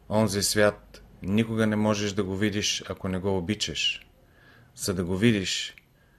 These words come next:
трябва да го обичаш и да не храниш никакво съмнение и подозрение. А сега искате да видите нещата с вашия раздвоен ум.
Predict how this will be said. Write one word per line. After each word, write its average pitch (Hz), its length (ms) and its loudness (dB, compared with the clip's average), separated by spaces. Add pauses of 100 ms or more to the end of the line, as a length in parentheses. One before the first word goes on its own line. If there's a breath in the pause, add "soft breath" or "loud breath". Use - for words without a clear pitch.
(220 soft breath)
трябва 101 320 2
да 92 100 0
го 90 180 -2
обичаш 110 680 -2 (800 soft breath)
и 110 100 -2
да 104 120 2
не 98 120 0
храниш 110 760 2 (460 soft breath)
никакво 120 600 2
съмнение 104 920 0
и 98 120 -8
подозрение. 85 880 -4 (1500 soft breath)
А 101 100 0
сега 127 500 4 (1040)
искате 127 420 2
да 107 120 4
видите 117 360 2
нещата 107 680 0 (480 soft breath)
с 95 140 -4
вашия 107 460 6
раздвоен 95 640 0
ум. 92 320 -2